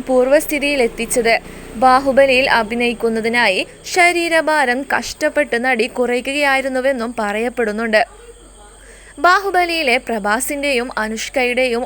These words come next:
ഓൺ സ്ക്രീൻ കെമിസ്ട്രി ഏറെ ചർച്ച ചെയ്യപ്പെട്ടിരുന്നു. ഇരുവരും പ്രണയത്തിലാണെന്ന് വരെ ചർച്ചകൾ ഉണ്ടായിരുന്നു. അനുഷ്കയും പ്രഭാസും ഒന്നിക്കുന്നത് കാണാൻ കാത്തിരുന്ന ആരാധകർ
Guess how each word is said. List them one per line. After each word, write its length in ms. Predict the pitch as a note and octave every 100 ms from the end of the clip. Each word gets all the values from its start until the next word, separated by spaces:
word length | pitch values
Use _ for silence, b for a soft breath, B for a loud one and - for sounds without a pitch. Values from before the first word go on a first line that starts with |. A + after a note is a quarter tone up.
| -
ഓൺ 180 | A#3 B3
സ്ക്രീൻ 380 | - - D#4 E4 E4
കെമിസ്ട്രി 520 | D4 D4+ D4+ - A#3+ E4+ B B -
ഏറെ 360 | D4+ E4 B3 C#4 -
ചർച്ച 300 | B3 A#3 - D#4
ചെയ്യപ്പെട്ടിരുന്നു. 720 | A#3+ G#3 G3+ G3 G3+ A3+ A3 G#3 B B B -
ഇരുവരും 500 | B3+ C4+ C4+ C#4 B3 C#4+
പ്രണയത്തിലാണെന്ന് 840 | A#3+ A3+ A3 A3+ B3 B3 B3 B3 B3
വരെ 240 | B3+ A3+
ചർച്ചകൾ 600 | C4 A#3 G#3 - A#3 A3 A#3+ A#3
ഉണ്ടായിരുന്നു. 600 | A3 A3 G#3 G3+ A3 F#3+ B B B -
അനുഷ്കയും 600 | C#4+ D4 D#4+ - D4 A3 B3+
പ്രഭാസും 540 | A#3 A3 A#3 B3 - A#3
ഒന്നിക്കുന്നത് 640 | - A3 A3+ A3 B3+ B3+ B3+ C#4
കാണാൻ 320 | C4 G#3+ C#4 B B -
കാത്തിരുന്ന 540 | E4+ E4+ E4+ D#4+ D#4+ C#4 C#4
ആരാധകർ 540 | C4+ C4+ C4+ B3+ A3